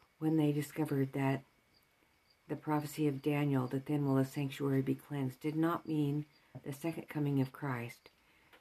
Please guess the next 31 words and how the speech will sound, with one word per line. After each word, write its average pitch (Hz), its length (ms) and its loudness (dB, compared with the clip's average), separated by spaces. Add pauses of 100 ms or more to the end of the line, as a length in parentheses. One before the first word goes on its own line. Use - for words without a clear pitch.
(100)
but 147 220 0 (120)
his 180 220 -4
going 156 460 4
into 160 400 2
the 147 60 0
most 139 280 0
holy 143 300 -2
place 127 420 -8 (540)
to 165 100 -6
receive 151 400 -2
the - 80 -10
kingdom, 131 640 -4 (540)
to 135 420 2 (800)
receive 147 400 0
his 143 160 -4
bride, 131 560 -2 (1400)
and 143 160 -2
that 135 140 4
it 131 80 0
was 139 140 -4
the 139 80 -2
beginning 147 480 6
of 131 100 4 (100)
the 131 360 -4 (100)
investigative 143 720 -4
judgment? 139 540 -6 (680)
And 151 80 -6
they 147 60 2
were 143 100 2
so 165 220 2
disappointed. 147 880 0